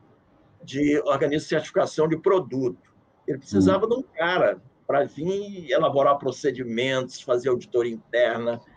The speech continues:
Speaker 1: gerenciar coisas pra ele. Daí um dia ele me ligou e falou, "Reinaldo, e como é que tá aí? Tudo bem?" Eu falei, "Tudo bem" e tal. Daí, já,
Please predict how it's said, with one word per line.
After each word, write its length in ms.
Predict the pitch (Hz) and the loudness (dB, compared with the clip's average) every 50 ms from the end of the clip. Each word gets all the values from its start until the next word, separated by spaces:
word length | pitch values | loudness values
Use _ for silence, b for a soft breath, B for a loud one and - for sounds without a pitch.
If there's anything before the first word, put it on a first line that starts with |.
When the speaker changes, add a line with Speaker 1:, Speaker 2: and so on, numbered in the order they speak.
| - _ _ _ | -20 _ _ _
Speaker 1:
gerenciar 920 | - 127 135 135 143 135 139 - - 127 127 123 123 131 127 127 123 - - - _ | -4 -2 0 0 0 -2 -2 -6 -4 -2 0 2 2 2 0 -2 -2 -4 -10 -4 _
coisas 480 | 123 131 131 127 123 120 120 113 - | 2 4 4 4 2 0 -4 -10 -12
pra 280 | - - 120 110 101 104 | -4 -2 0 0 2 2
ele. 440 | 113 120 127 135 127 123 120 123 - _ _ _ _ _ _ _ _ _ | 2 2 2 0 0 -2 -4 -6 -6 _ _ _ _ _ _ _ _ _
Daí 160 | 151 160 175 | 0 2 4
um 100 | 190 185 | 2 2
dia 140 | 180 - 190 | 2 2 2
ele 100 | 185 185 | 4 4
me 120 | 180 185 | 4 4
ligou 260 | 180 165 135 147 160 175 | 4 4 2 2 0 0
e 60 | 170 | 0
falou, 180 | - 160 151 | 0 -2 0
"Reinaldo, 400 | 156 156 160 175 180 180 175 165 | 0 2 0 0 0 0 0 0
e 60 | 165 - | -2 -4
como 140 | - 160 | -4 -4
é 60 | 170 156 | -6 -6
que 60 | - | -2
tá 240 | _ 165 160 156 143 | _ 2 2 4 4
aí? 240 | 135 143 151 143 | 4 2 2 0
Tudo 220 | 143 - 131 143 127 | 0 -4 -12 -6 -2
bem?" 220 | 139 147 156 156 | 0 0 2 0
Eu 80 | 151 170 | -2 -2
falei, 180 | 175 175 - | -4 -6 -6
"Tudo 160 | - - - - | -6 -12 -4 -2
bem" 300 | 165 170 165 165 156 131 | -2 -2 -2 -4 -6 -8
e 60 | - | -6
tal. 320 | - 131 131 139 147 156 - _ _ _ _ _ _ _ _ _ _ _ _ _ - 127 | -6 -6 -4 -4 -6 -10 -14 _ _ _ _ _ _ _ _ _ _ _ _ _ -4 -4
Daí, 500 | 135 135 135 147 156 165 170 160 117 - - 139 | 0 2 2 4 4 2 2 0 0 -6 -10 -10
já, 220 | 131 156 156 156 | -4 -2 -2 -2